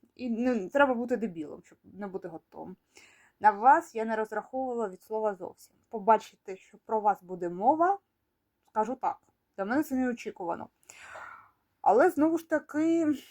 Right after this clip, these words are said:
логічно, через Курську область, оці буферні зони, вся ля-ля-ля та поля. Знову ж таки,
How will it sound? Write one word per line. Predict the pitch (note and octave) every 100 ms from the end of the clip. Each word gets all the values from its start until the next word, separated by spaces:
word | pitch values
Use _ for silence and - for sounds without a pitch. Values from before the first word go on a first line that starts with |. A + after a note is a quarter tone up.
| _ _ _ - -
логічно, | A#3 D#4 A#3 B3 - - D#4 E4+ E4+ -
через | B3 C#4 D4
Курську | - D4 - - A3+
область, | G3+ G3 C4+ C4+
оці | A3+ -
буферні | G#3+ A3 A#3 G#3+ G#3+
зони, | C#4+ C#4
вся | A#3 A#3+ A#3+ -
ля-ля-ля | A#3+ A3 G#3 A3+ A#3
та |
поля. | G3+ E3+ - - _ _ _ _ _ _ _ _ _ _ _ - _ _ _ _ _
Знову | G#3 B3+ D4
ж | -
таки, | G#3 - - E3+